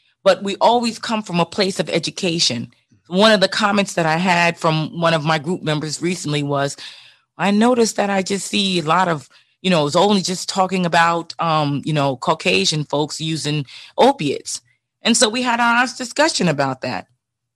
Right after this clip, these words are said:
I mean, there's a lot of implications as to why we can find a lot of programming and movies on the opiate addiction and why and how and how it's affecting them. But we, as an African-American community, had a same epidemic that wasn't televised,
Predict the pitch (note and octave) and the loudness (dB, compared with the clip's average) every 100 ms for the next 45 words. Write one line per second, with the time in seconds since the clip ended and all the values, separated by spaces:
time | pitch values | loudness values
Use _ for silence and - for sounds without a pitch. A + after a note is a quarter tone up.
0 | _ _ _ D#3+ E3 E3 G3 F#3 E3+ G#3 | _ _ _ -2 0 4 4 4 4 4
1 | B3+ D#3 C3+ D3+ E3 C#3+ D3 C3+ D3+ - | 2 -6 -8 -6 -2 0 -2 -2 -4 -4
2 | D3 D#3 C#3+ D3 C#3+ D3 E3 D3+ D3 C#3+ | 2 2 2 -4 -10 -10 0 0 0 -4
3 | C#3 D3+ C#3+ - D#3 D3+ D3 D3 C#3+ D3+ | -4 -6 -6 -2 -2 0 0 0 0 0
4 | D3+ C#3+ C#3 C#3+ C#3+ C#3 D3 C3+ C#3+ C#3 | -2 -4 -4 -4 -2 0 -2 -2 -4 -4
5 | C#3 C#3 - C#3+ C3+ C3+ C#3+ D3 C#3 C3+ | -6 -2 -2 -2 -2 0 4 4 4 0
6 | C#3+ D3 C#3+ C#3 C#3 C3+ C#3+ C#3+ C#3+ C3 | 0 0 -2 -4 -8 -2 0 0 -2 -4
7 | C#3 C3+ C#3 C#3 C#3 B2 - - - - | -4 -4 -4 -4 -4 -6 -14 -20 -20 -20
8 | - G3 F3 F3 A3 A3 G3+ - E3 D#3 | 0 4 4 2 -2 -2 -4 0 0 0
9 | - F#3 F3 F#3+ E3+ F#3+ A#3+ A#3+ G3+ - | 2 0 0 -8 -2 0 0 0 -2 0
10 | D#3+ E3 D#3+ E3+ F3+ F3+ F#3+ - G#3+ B3 | 0 0 0 2 2 2 0 0 0 0
11 | A3+ D3+ C#3+ C#3+ C#3+ D#3 F3 D3+ G3+ C4 | -6 -10 -6 0 0 2 0 4 2 2
12 | D#3 D3+ C#3 - B2+ G#2 D#2+ - | -4 -8 -8 -2 0 0 -4 -8